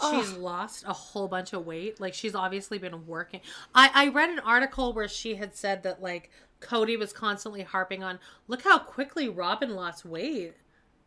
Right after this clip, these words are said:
Speaker 2: Really? 'Cause
Speaker 1: So
Speaker 2: Robin does not look that great.
Speaker 1: Oh, she looks
Speaker 2: I'm
Speaker 1: like
Speaker 2: not trying to be
Speaker 1: shit.
Speaker 2: body shaming, but, like, s-, I mean,
Speaker 1: I'm
Speaker 2: my,
Speaker 1: not
Speaker 2: look
Speaker 1: body
Speaker 2: at
Speaker 1: shaming her. I, I'm Robin shaming
Speaker 2: Yeah,
Speaker 1: her. But
Speaker 2: exactly.
Speaker 1: Ro-, Christine has had this huge glow up.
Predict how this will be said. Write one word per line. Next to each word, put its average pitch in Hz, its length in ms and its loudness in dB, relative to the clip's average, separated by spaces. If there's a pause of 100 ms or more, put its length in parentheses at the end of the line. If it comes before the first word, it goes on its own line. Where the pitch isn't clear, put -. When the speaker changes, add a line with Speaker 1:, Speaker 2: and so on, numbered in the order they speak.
(1000)
Speaker 2:
Really? 185 440 4
'Cause 170 260 -4
Speaker 1:
So 262 260 0 (100)
Speaker 2:
Robin 196 320 4
does 208 160 0
not 208 240 0
look 202 220 -2
that 185 220 2
great. 156 520 4
Speaker 1:
Oh, 294 120 2
she 339 160 0
looks 339 160 4
Speaker 2:
I'm 254 80 10
Speaker 1:
like 302 60 10
Speaker 2:
not 320 120 8
trying 320 200 2
to 320 60 4
be 294 80 10
Speaker 1:
shit. 285 80 12
Speaker 2:
body 226 280 10
shaming, 202 360 2
but, 214 160 2
like, 226 180 6
s-, - 240 -8
I 233 100 6
mean, 240 260 2
Speaker 1:
I'm 381 120 12
Speaker 2:
my, 508 60 12
Speaker 1:
not 523 160 12
Speaker 2:
look 262 80 0
Speaker 1:
body 294 320 12
Speaker 2:
at 320 80 4
Speaker 1:
shaming 277 240 4
her. 269 80 6
I, 269 240 6
I'm 262 240 8
Robin 269 480 10
shaming 196 300 -2
Speaker 2:
Yeah, 302 260 6
Speaker 1:
her. 165 300 -6
But 202 80 -2
Speaker 2:
exactly. 165 720 6 (380)
Speaker 1:
Ro-, 247 320 -2 (200)
Christine 320 720 0
has 226 280 -4
had 247 180 0
this 214 180 -4
huge 294 360 -4
glow 233 340 0
up. 156 280 -6